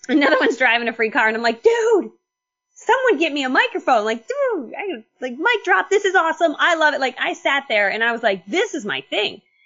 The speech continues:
And I had just landed my dream job as a pharmaceutical sales rep. Thought I would do that forever. And so I ended up joining. But, like, I joined as a twenty-three-year-old, introverted, shy, insecure, all of that jazz.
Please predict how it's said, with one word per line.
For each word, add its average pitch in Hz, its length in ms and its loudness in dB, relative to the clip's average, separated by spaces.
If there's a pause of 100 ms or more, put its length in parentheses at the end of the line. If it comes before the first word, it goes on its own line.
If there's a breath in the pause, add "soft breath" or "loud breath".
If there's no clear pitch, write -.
(200 soft breath)
And 277 140 2
I 302 80 4
had 453 140 6
just 302 180 0
landed 254 240 -2
my 226 120 2
dream 240 280 -2
job 196 260 2
as 202 100 -6
a 214 40 -14
pharmaceutical 196 560 -6
sales 165 260 -4
rep. 151 160 -4 (100)
Thought 214 180 2
I 220 40 0
would 214 120 0
do 196 100 -2
that 170 220 -2
forever. 139 360 -4 (540 loud breath)
And 262 360 4
so 302 140 6
I 339 60 4
ended 453 220 2
up 196 60 -8
joining. 233 500 -2 (280 soft breath)
But, 302 160 2
like, 285 280 2 (200)
I 330 160 2
joined 330 240 0
as 285 140 -6
a 240 80 -12
twenty-three-year-old, 269 800 0
introverted, 226 600 0
shy, 285 500 2
insecure, 247 1000 0
all 254 220 0
of 220 100 -4
that 175 220 0
jazz. 175 360 0